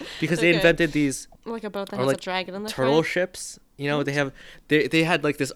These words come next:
Speaker 2: armor, armored top, lo-, sort of like a turtle. So, oh, they're almost like tank ships with cannons all around the outside.
Speaker 1: And
Speaker 2: And
Speaker 1: when
Speaker 2: they
Speaker 1: did they
Speaker 2: defeated
Speaker 1: use
Speaker 2: the
Speaker 1: these?
Speaker 2: Japanese,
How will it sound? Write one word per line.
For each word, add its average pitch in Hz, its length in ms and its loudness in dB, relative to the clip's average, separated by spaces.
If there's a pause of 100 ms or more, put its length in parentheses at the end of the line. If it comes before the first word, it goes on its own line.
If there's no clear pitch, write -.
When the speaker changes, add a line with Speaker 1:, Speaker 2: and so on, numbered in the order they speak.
Speaker 2:
armor, 123 560 0 (680)
armored 120 360 -2
top, - 400 -2 (240)
lo-, 120 200 -4
sort 127 180 -2
of 113 40 -4
like 117 100 -2
a 117 60 -6
turtle. 110 560 -4 (360)
So, 127 200 -4
oh, 135 100 -4
they're 135 140 2
almost 135 180 0
like 123 160 -4
tank - 280 -4
ships - 300 -6
with - 160 -12
cannons 117 380 -4
all 104 100 -6
around 107 200 -6
the 98 100 -12
outside. - 460 -12 (160)
Speaker 1:
And 226 100 -10
Speaker 2:
And - 80 -4
Speaker 1:
when 117 60 -2
Speaker 2:
they 123 120 -2
Speaker 1:
did - 40 -2
they 220 100 0
Speaker 2:
defeated 127 240 -2
Speaker 1:
use 113 140 0
Speaker 2:
the 170 160 -10
Speaker 1:
these? - 100 -6
Speaker 2:
Japanese, 101 720 -8